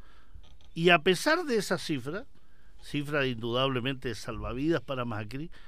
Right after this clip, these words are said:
la población votó mayoritariamente por el cambio, que, que <laughs> es paradójico, ¿no?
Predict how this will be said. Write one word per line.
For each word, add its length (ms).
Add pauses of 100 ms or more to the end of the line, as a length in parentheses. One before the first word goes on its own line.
(140)
la 140
población 680
votó 320
mayoritariamente 1080 (500)
por 300
el 240
cambio, 500 (380)
que, 240
que 220 (160)
<laughs> 140
es 120
paradójico, 680
¿no? 200